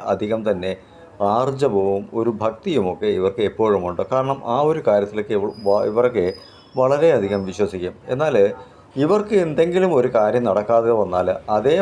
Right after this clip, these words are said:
വാ കൊണ്ട് തന്നെ ഈശ്വരനെ ചീത്ത വിളിക്കുകയും ചെയ്യും. അത് ഇവരുടേതായ ഒരു സ്വഭാവമാണ്. എന്നിട്ട് മറ്റാരെങ്കിലും ദൈവത്തെ വിളിച്ചിട്ടും എനിക്ക് മറ്റാരൊക്കെയോ എന്തൊക്കെയോ കർമ്മങ്ങളൊക്കെ ചെയ്തു വച്ചിട്ടുണ്ട്, അല്ലെങ്കിൽ എനിക്ക്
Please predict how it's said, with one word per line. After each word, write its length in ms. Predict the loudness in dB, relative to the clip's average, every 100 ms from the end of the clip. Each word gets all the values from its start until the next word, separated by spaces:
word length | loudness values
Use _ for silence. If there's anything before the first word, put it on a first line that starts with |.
| 2
വാ 140 | 2 2
കൊണ്ട് 180 | 0 2
തന്നെ 160 | 2 0 -2
ഈശ്വരനെ 340 | -2 0 0 -2
ചീത്ത 160 | -4 0 0
വിളിക്കുകയും 320 | 0 -2 -4
ചെയ്യും. 200 | -6 -8 -10 -10 -2
അത് 120 | 0 0 -2
ഇവരുടേതായ 440 | -2 0 2 2 2
ഒരു 80 | 0
സ്വഭാവമാണ്. 560 | -2 0 0 0 0 -2 -6 -20 -8 -2
എന്നിട്ട് 260 | 2 2 2 0 -4 -18 -12 -2
മറ്റാരെങ്കിലും 680 | -2 2 0 2 0 0 0 -4 -18 -14 -2 2
ദൈവത്തെ 380 | 4 2 2 2
വിളിച്ചിട്ടും 520 | 2 0 0 0 0 -2 -2 -2
എനിക്ക് 260 | -2 -2 0
മറ്റാരൊക്കെയോ 600 | 0 2 2 2 2 2 4
എന്തൊക്കെയോ 420 | 2 0 2 4 4 2 0
കർമ്മങ്ങളൊക്കെ 680 | 2 2 0 2 0 0 -2 0
ചെയ്തു 200 | 0 2
വച്ചിട്ടുണ്ട്, 500 | 2 0 -2 0 0 0 0
അല്ലെങ്കിൽ 300 | 0 2 2 2 -2 -10 0 2
എനിക്ക് 320 | 2 2